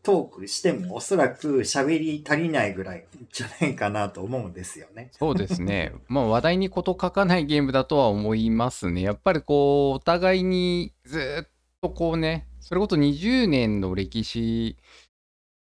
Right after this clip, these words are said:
Speaker 2: がね、まあ、そのソフト、ご自身のっていうか、ソフト自体のね、そのシリーズの歴史もそうなんですけど、松さんはちなみにその、最初プレイなさったのは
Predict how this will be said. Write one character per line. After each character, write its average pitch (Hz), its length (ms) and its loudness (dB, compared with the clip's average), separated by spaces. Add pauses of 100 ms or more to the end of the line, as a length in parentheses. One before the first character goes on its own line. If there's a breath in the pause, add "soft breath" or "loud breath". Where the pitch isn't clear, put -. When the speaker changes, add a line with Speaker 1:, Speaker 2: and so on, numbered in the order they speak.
(260)
Speaker 2:
が 139 100 2
ね、 165 120 0
ま 143 120 2
あ、 - 20 -2
そ 143 100 0
の 131 260 2
ソ 139 160 -2
フ - 80 -12
ト、 90 460 -2 (320)
ご 151 100 0
自 185 300 -2
身 139 100 2
の 135 220 2
っ 131 60 -8
て 120 80 -2
い - 20 0
う - 40 -16
か、 208 160 -2 (100)
ソ 254 160 2
フ 220 60 -6
ト 190 100 0
自 214 140 -4
体 123 260 4
の 92 140 -2
ね、 107 140 -4
そ - 140 -6
の 120 80 0
シ 165 140 -2
リ 190 80 0
ー - 20 -2
ズ 127 80 0
の 107 80 2
歴 120 200 0
史 156 60 -4
も 151 120 0
そ 170 160 2
う - 20 4
な 117 100 2
ん 98 60 -2
で 95 80 -2
す - 80 -10
け 120 120 -4
ど、 90 480 -4 (1040)
松 262 280 2
さ 277 180 2
ん 165 60 4
は 127 80 4
ち 123 160 -2
な 127 120 2
み 127 120 2
に 127 160 0
そ 131 140 -4
の、 120 400 0 (260)
最 190 300 2
初 190 260 -2
プ 196 140 0
レ 156 100 4
イ 113 40 2
な 104 120 2
さ 113 120 2
っ - 140 -4
た 90 120 -2
の 85 120 -4
は 82 280 -4